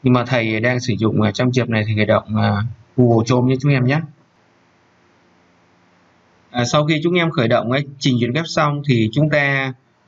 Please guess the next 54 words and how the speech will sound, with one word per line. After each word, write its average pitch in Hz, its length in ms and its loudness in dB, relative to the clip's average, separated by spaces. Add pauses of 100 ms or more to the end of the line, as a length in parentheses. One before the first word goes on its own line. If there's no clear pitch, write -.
(140)
à, - 80 -2
nhập 127 260 4
cái 156 80 -4
địa 143 160 -2
chỉ 98 280 -2
vào 110 260 0
để 101 140 -4
chúng 131 140 -4
ta 143 120 0
tải 113 320 -4
về 107 160 -2
một 104 160 2
cái 147 100 -2 (100)
phông, 139 280 0 (180)
người 120 120 0
ta 127 160 0
gọi 127 140 0
là 107 160 -2 (140)
phông 127 380 0
dùng 110 260 0
ký 135 180 -2
hiệu 147 180 -2
đồng 107 200 2
dạng. 123 240 0 (680)
Thì 110 280 2
trong 139 180 -2
trường 131 160 0
hợp 113 40 -6
này 113 180 0
thầy 113 180 0
đã 131 600 0
có 139 100 2
cái 156 180 -2
địa 127 100 -6
chỉ 101 180 -2
này, 107 240 0
thầy, 107 280 2
à, 104 340 2 (540)
à, - 160 0
sẽ 110 300 -2 (920)
để 104 240 0
cái 147 100 0
địa 151 120 -4
chỉ 117 140 -6
này 101 160 -2
chúng 131 120 0
em 131 160 0
này 113 120 -2 (480)
ở 107 160 0
dưới 117 200 2
cái 160 160 0
phần 113 140 0
mô 120 120 0
tả. 110 400 -2